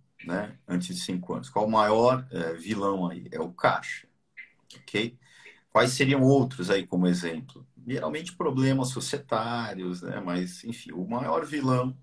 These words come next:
né, é o caixa. É, pô, Pablo, você tá falando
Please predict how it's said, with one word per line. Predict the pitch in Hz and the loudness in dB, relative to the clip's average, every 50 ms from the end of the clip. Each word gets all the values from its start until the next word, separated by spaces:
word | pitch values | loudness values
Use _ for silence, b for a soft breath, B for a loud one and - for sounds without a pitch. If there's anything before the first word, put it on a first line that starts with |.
| _ | _
né, | - - - - | -18 -16 -10 -6
é | - 101 | -4 -2
o | 104 104 - | -2 -4 -6
caixa. | - - - - - - - - - _ _ b b b b b b b b b b b b b b b b b _ | -10 -10 -10 -10 -12 -14 -16 -16 -18 _ _ b b b b b b b b b b b b b b b b b _
É, | - - 82 80 - - - _ _ _ _ _ _ _ | -8 -6 -4 -4 -6 -8 -12 _ _ _ _ _ _ _
pô, | - 190 - - | -2 -2 -2 0
Pablo, | - - 82 87 131 104 | -2 -4 -2 -2 -4 -6
você | - - - 233 | -6 -4 -6 -4
tá | - - | -4 -4
falando | - - - - - 196 123 110 107 113 123 135 180 180 - - | -6 -6 -8 -8 -4 -2 -2 0 0 0 0 0 -2 -4 -6 -8